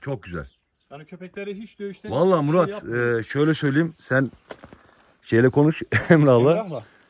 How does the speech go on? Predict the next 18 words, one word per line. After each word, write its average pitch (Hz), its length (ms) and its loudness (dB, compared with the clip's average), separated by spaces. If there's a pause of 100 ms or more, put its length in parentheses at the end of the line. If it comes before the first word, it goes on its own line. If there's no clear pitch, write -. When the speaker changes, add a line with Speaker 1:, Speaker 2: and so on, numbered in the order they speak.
(140)
Speaker 1:
Kardeşim 117 300 -2
sen 117 240 2
bunu 117 140 0
bize 107 200 2
ver, 90 100 2
olur 107 180 0
mu? 71 140 -6 (1120)
Bak, 90 200 0
paraya 117 280 4
ihtiyacın 123 500 0
varsa 147 440 -2 (100)
bir 90 120 -18
şey 117 160 -2
diyemem 107 360 -2
ama 123 220 0
ben 123 100 2
sana 127 340 -2
bunu 139 220 -2